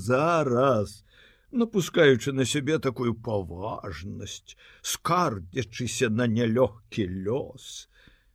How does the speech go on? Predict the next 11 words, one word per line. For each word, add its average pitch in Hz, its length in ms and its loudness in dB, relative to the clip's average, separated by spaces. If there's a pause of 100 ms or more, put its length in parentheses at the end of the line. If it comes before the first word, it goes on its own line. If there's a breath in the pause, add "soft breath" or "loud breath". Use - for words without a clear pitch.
(160)
Незнаёмай 170 760 6
дзяўчыне? 170 760 2 (1000)
Каб - 300 2 (180)
паланіць 143 1000 6
яе 156 480 0
хоць 127 560 -4
чым-небудзь. 127 1400 -4 (1000 loud breath)
Ой, 185 640 8
смешны 170 1000 2
стары 131 680 0
дурань. 104 800 0